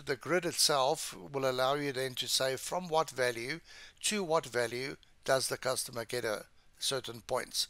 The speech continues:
Now you can go and say, "Fine, anything above a hundred rand, between a hundred and hundred and ninety-nine rand, I'm gonna give my customers two points." If they buy a bigger value, in other words, two hundred to two ninety-nine,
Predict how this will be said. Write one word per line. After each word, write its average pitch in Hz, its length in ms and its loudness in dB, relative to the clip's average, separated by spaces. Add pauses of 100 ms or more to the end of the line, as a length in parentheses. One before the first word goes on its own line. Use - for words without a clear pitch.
(420)
Now 127 80 -2
you 147 180 -2
can 180 140 -4
go 160 160 2
and 151 100 -2
say, 139 200 2
"Fine, 135 500 -2 (360)
anything 185 680 0 (100)
above 143 320 4
a 120 60 0
hundred 131 280 0
rand, 107 240 0
between 185 320 -6
a 147 60 2
hundred 139 260 0
and 123 220 -6 (280)
hundred 131 280 0
and 131 100 -10
ninety-nine 127 600 -2
rand, 113 280 -2
I'm 131 160 -4
gonna 131 200 -8
give 127 160 -10
my 117 140 -2
customers 123 500 -6
two 127 180 -8
points." - 480 -2 (640)
If 175 160 -2
they 233 140 6
buy 160 440 2
a - 80 0
bigger 127 320 0
value, 113 440 -2
in 139 100 -6
other 120 140 -2
words, 123 180 -8
two - 220 -4
hundred 151 340 -2
to 127 120 -10
two 160 220 -6
ninety-nine, 117 840 0